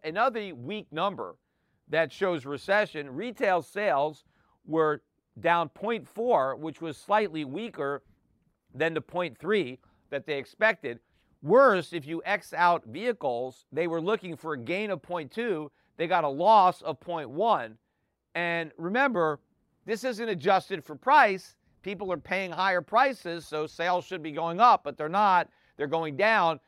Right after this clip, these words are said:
because volume is going way down. People are buying less, but they are paying more. Empire State Manufacturing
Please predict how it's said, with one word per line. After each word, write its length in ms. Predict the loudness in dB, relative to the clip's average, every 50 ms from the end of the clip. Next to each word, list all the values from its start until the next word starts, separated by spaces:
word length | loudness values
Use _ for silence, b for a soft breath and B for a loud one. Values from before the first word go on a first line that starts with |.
| _ -14
because 300 | -10 -6 -4 -4 -6 -6
volume 760 | -4 0 4 6 8 8 8 8 6 4 0 -4 -6 -8 -10 _ _ _ _ -10
is 180 | -8 -8 -4
going 360 | 0 2 2 2 0 -2 -6 -4
way 240 | -2 0 0 0 0
down. 220 | -2 -4 -4 -6 -12 _ _
People 400 | -10 -10 -10 -8 -6 -6 -4 -2
are 280 | 0 0 0 0 0 -2 _ _ _ 0
buying 400 | 2 2 2 2 -2 -4 -4 0
less, 540 | 2 4 4 4 2 0 -4 -8 _ _ _ _ _ _ _ _ _ _ -8
but 220 | -6 -6 -6 -4 -6
they 160 | -4 -4 -4
are 240 | -2 -2 -2 -4 -4
paying 720 | -8 -14 -12 -8 -6 -6 -6 -6 -6 -8 -10 -12 -14 -16 _
more. 420 | -12 -6 -4 0 0 0 0 -2 -6 _ _ _ _ _ b b b b b b
Empire 500 | -6 -4 -4 0 4 6 6 6 6 4
State 340 | 0 -2 -2 -2 -2 -2 -2
Manufacturing 960 | -4 -6 -6 -8 -6 -2 0 2 2 2 0 -2 -8 -8 -8 -6 -8 -10